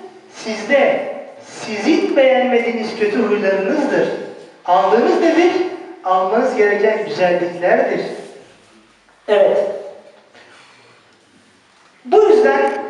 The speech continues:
gerçekten namaz kıymetli. Niçin kıymetli? Bizim hayatımızda yanlışlarımızı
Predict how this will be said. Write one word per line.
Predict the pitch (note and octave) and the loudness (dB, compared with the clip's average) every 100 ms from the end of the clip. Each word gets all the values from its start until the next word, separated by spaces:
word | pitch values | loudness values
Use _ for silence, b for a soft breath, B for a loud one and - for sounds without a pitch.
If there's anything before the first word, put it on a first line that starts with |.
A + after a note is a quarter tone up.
| - | -6
gerçekten | C#4 E4 E4+ B3 - A#3+ B3 A#3+ - - - | 0 2 2 0 2 2 2 -2 -8 -12 -6
namaz | A#3+ A#3+ B3+ B3+ B3+ B3 | 0 2 2 2 0 -2
kıymetli. | G#3+ G3+ G3+ G3 F3 E3+ - - B3 | -4 -4 -4 -4 -6 -6 -10 -14 -6
Niçin | C#4+ F4 D#4+ B3+ | 0 2 4 0
kıymetli? | - G#3+ G3+ G3+ G#3 F#4 F#4+ E4+ - - - - _ _ _ _ _ A#3 | -2 -2 -2 -2 0 0 0 -2 -8 -14 -20 -20 _ _ _ _ _ -2
Bizim | A#3 D4+ F4+ - - | 0 2 2 0 -2
hayatımızda | A#3+ A#3+ A#3 A3+ A#3 A3 G#3 G3+ G#3 | 2 2 4 2 0 -2 -4 -2 0
yanlışlarımızı | G#3 G3+ G3+ G#3 G3+ G#3 G3+ G#3 G#3 G#3 F#4 F#4+ | 2 2 0 -2 -2 -2 0 0 -2 -2 -2 -2